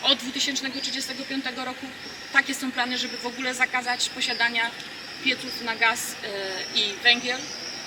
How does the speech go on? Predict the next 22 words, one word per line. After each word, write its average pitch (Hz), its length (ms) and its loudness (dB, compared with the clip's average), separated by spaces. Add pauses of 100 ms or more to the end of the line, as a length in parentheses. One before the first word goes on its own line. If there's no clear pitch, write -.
(640)
Są 302 180 2
to 254 120 -4
działania, 247 380 4
które 233 280 -4
zmierzają 226 400 0
tylko 226 240 -6
do 208 100 -6
wspierania 214 380 -4
określonych 214 460 -4 (160)
zagranicznych 220 680 0
grup 220 280 -6
interesu 208 420 -2 (420)
i 262 60 -2
Konfederacja 254 840 0 (600)
wie, 277 180 12
że 240 100 2
są 254 200 0
to 220 100 -2
działania 214 320 -2
niezgodne 262 440 -2
z - 40 -4
traktatami 220 540 -2